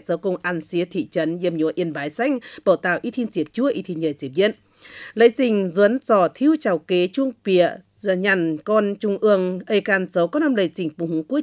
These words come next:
trà, trao trò thiêu thìm chào kế chuông pịa, yêm tiểu công, thùng giang hồ, cá nhằn hồng, nhẹ nhằn con, bảo tạo y thiên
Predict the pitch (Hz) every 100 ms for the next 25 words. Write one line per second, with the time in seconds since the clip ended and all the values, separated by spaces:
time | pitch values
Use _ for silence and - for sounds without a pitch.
0 | - 190 170 160 - - - 233 214 185
1 | 151 - 285 302 - 214 196 185 180 -
2 | - - 214 170 - 185 190 220 262 240
3 | - 196 170 147 _ _ 175 208 196 190
4 | 202 160 - 202 190 180 175 - 180 165
5 | - - 196 170 180 175 160 143 - 233
6 | 254 202 170 185 185 160 180 185 175 151
7 | - 185 175 170 - - 190 - 180 -
8 | 233 247